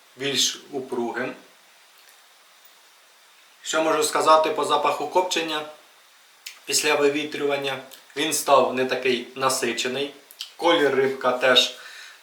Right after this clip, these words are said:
трішки змінила, стала більш темнішою. Де подивіться,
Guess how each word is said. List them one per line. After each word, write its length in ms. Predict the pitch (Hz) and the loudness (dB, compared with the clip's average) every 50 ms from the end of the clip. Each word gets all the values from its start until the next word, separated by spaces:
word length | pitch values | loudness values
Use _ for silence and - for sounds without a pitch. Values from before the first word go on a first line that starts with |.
| - - - _ _ _ _ _ _ - - _ - - - | -20 -20 -20 _ _ _ _ _ _ -20 -20 _ -20 -20 -12
трішки 380 | - 143 147 139 139 - 151 139 | -8 -4 0 0 2 4 4 4
змінила, 540 | 127 - 139 139 139 143 151 151 151 143 143 | 2 2 0 -2 -2 0 0 4 4 4 4
стала 300 | - - 139 139 143 131 | 4 4 4 4 4 4
більш 220 | 127 131 127 - | 2 0 0 0
темнішою. 640 | - 131 123 120 120 120 120 - 135 131 143 147 147 - - - - - - _ _ - | 0 0 -2 -2 -2 -2 -2 -2 -2 -2 -2 -4 -6 -12 -18 -20 -20 -20 -20 _ _ -6
Де 140 | 131 131 127 | -2 -2 -2
подивіться, 720 | 131 - 135 131 131 127 127 131 139 131 - - 165 165 | 0 -2 0 0 2 2 2 0 -2 -2 -4 -4 -4 -6